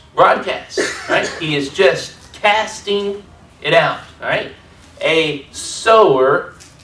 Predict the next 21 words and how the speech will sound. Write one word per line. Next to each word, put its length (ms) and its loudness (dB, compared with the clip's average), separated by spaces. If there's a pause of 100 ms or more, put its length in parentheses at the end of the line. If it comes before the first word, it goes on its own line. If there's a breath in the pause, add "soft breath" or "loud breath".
(120)
of 480 4 (200)
the 80 -12
seed, 400 -12 (120)
okay? 260 -2 (260 loud breath)
Now, 300 4 (720)
based 300 6
off 240 2
of 100 -2
the 140 4
things 220 -4
that 120 -2
we 160 0
just 200 -2
kind 180 2
of 40 -2
mentioned 320 -2
and 120 0
discussed 480 0
here 180 0
this 220 -2
morning, 340 -2